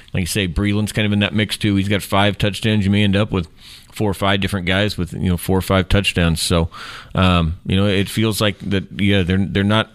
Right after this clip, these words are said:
finding kind of the guy that they kinda know they can go to like it was with last year with Mitchell, but they're kinda making it work in different ways to where they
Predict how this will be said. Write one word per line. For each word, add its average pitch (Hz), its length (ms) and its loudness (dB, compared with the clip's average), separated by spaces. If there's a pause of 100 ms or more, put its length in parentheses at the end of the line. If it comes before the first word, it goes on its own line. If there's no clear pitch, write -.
(120)
finding 120 480 0
kind 107 240 0
of 95 240 0 (400)
the 120 140 0
guy 113 260 2
that 110 180 -2
they 104 120 -2
kinda 110 200 -2
know 110 220 0
they 110 120 0
can 104 100 0
go 110 160 2
to 107 160 -2
like 104 180 2
it 101 80 0
was 107 220 2
with 101 160 -2
last 101 280 2
year 98 80 2
with 90 120 -2
Mitchell, 104 320 0
but 98 200 0
they're 95 140 0
kinda 98 240 -2
making 107 260 0
it 92 60 -4
work 107 180 -2
in 104 120 0
different 107 260 0
ways 98 240 0
to 98 100 -4
where 95 180 2
they 95 180 0